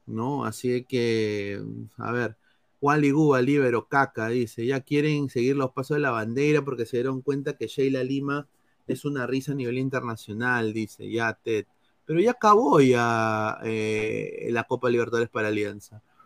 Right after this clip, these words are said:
Ahora Alianza entra a, a, a,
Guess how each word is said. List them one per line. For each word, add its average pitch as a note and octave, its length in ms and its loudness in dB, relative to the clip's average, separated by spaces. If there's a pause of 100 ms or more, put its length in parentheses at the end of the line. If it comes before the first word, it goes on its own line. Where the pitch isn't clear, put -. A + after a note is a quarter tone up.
(340)
Ahora D#3 320 6
Alianza E3 500 6
entra E3 340 2 (540)
a, G#2+ 120 -6
a, A#2 640 -2
a, B2 140 2